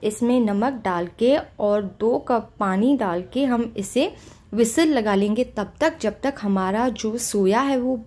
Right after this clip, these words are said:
बहुत अच्छे से गल जाए, उस जो पानी है उसमें सोया का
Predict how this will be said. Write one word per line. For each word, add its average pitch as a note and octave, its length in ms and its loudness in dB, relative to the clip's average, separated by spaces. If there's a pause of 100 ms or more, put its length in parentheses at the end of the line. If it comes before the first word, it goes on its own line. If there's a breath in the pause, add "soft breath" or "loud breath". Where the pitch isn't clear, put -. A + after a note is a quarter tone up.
(100)
बहुत D4+ 380 -2
अच्छे A3+ 260 0
से C4+ 180 0
गल F#3+ 320 0
जाए, G3+ 320 2 (440 loud breath)
उस - 320 -6
जो C#4 180 4
पानी B3 460 6
है D#4+ 100 6
उसमें C4+ 340 2
सोया A#3 360 0
का C#4 200 2